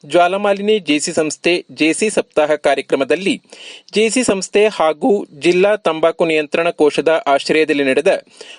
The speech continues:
ಮಾದಕ ವಸ್ತುಗಳ ಸೇವನೆ ವಿರುದ್ಧ ಜಾಗೃತಿ ಕಾರ್ಯಕ್ರಮದಲ್ಲಿ ಸಂಪನ್ಮೂಲ ವ್ಯಕ್ತಿಯಾಗಿ ಭಾಗವಹಿಸಿ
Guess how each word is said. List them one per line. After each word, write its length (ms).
ಮಾದಕ 380
ವಸ್ತುಗಳ 580
ಸೇವನೆ 380
ವಿರುದ್ಧ 300
ಜಾಗೃತಿ 500
ಕಾರ್ಯಕ್ರಮದಲ್ಲಿ 840
ಸಂಪನ್ಮೂಲ 640
ವ್ಯಕ್ತಿಯಾಗಿ 600
ಭಾಗವಹಿಸಿ 720